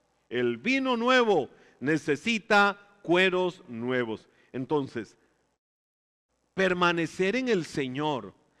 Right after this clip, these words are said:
cambia nuestra perspectiva de cómo vivir la fe. ¿Para qué? Ahora para llevarnos a nuevos niveles de crecimiento espiritual. ¿Qué necesitamos hoy? Estar dispuestos a avanzar.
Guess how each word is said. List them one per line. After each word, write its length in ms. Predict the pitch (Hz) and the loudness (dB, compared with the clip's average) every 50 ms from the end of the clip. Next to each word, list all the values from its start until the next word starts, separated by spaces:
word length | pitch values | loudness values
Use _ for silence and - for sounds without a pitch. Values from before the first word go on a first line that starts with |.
| _ _ _ _ _ _ _ | _ _ _ _ _ _ _
cambia 640 | - 185 202 202 190 175 156 131 127 120 107 98 - _ _ _ | 2 2 2 2 0 -4 -4 -2 -2 -2 -2 -4 -10 _ _ _
nuestra 480 | - 127 147 170 160 - - 151 143 135 | -8 -4 -2 -2 -2 -2 -2 -4 -4 -4
perspectiva 640 | 151 139 120 - - 143 131 - 165 175 180 190 196 | -6 -8 -10 -8 -10 -10 -6 -4 -2 0 0 0 0
de 120 | 185 180 | 0 -2
cómo 260 | - 175 180 185 190 175 | -2 -4 -4 -2 -4 -4
vivir 400 | 170 151 147 165 180 185 180 185 | -4 -4 0 2 2 2 2 2
la 240 | 185 175 160 135 | 2 2 2 0
fe. 240 | - - 147 143 135 | 0 0 0 0 0
¿Para 300 | - - 139 127 131 127 | 0 -4 -4 -4 -4 -6
qué? 340 | - - 185 196 220 214 208 - - - - _ _ | -2 -2 0 0 0 -2 -6 -12 -20 -20 -20 _ _
Ahora 480 | 156 160 147 143 156 175 202 214 208 214 | 2 2 4 4 4 4 2 2 0 2
para 240 | 190 180 170 160 | 0 2 2 2
llevarnos 720 | 156 143 156 160 156 180 202 214 208 202 185 165 151 - - | 0 0 0 0 2 2 2 2 0 0 -4 -4 -6 -4 -6
a 60 | 156 | -6
nuevos 360 | 139 139 147 175 190 190 196 185 | -6 -4 -4 -4 -2 -2 -4 -4
niveles 560 | 175 170 156 160 175 180 185 190 180 - - - - - - _ | -4 -4 -2 0 2 2 2 2 0 -2 -8 -18 -20 -20 -20 _
de 200 | 123 165 170 - | -2 -2 -2 0
crecimiento 680 | - 160 156 139 - 170 156 165 185 185 180 165 - | 0 -2 -2 -2 -4 -6 -4 -2 -2 -2 -2 -4 -6
espiritual. 680 | 156 131 - 143 135 123 117 - - 127 120 117 107 98 - _ _ _ _ _ _ _ _ _ _ | -8 -8 -6 -8 -6 -6 -8 -6 -4 -4 -2 -2 -4 -6 -10 _ _ _ _ _ _ _ _ _ _
¿Qué 280 | 175 190 214 220 226 | 0 2 2 2 2
necesitamos 960 | 220 208 190 - - 156 - - 139 127 - 160 170 165 160 156 135 - - | 0 -2 -4 -2 -4 -8 -4 -4 -6 -2 0 0 0 2 0 -4 -8 -6 -4
hoy? 300 | 139 143 143 131 107 98 - _ _ _ | -2 -2 -2 -2 -4 -8 -12 _ _ _
Estar 680 | - 120 120 117 - - 175 180 185 180 185 170 151 120 | -6 -6 -6 -6 -4 0 2 2 2 0 -2 -6 -10 -12
dispuestos 760 | - 117 107 - - - 175 185 175 170 - - 160 147 - - | -14 -16 -16 -16 -6 0 0 0 0 0 -4 -8 -10 -10 -8 -6
a 140 | 147 139 131 | -2 -2 0
avanzar. 640 | 127 135 131 120 110 - - 131 131 123 104 - | 0 -2 -4 -4 -6 -4 -2 0 0 0 -2 -4